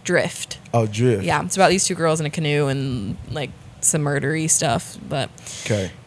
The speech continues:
Speaker 1: uh, some doppelganger shit. It's really good. Uh,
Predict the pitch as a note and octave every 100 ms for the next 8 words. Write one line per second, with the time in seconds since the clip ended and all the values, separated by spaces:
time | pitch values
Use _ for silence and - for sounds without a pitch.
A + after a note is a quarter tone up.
0 | - F#3 D#3+ B2+ - D#3 C#3+ C#3+ D#3 D3+
1 | D3 C#3+ D#3 F3 - - E3 D#3 - G#3
2 | A3+ D4 F#4 G#4 D4+ - - G3 F#3 E3+
3 | E3+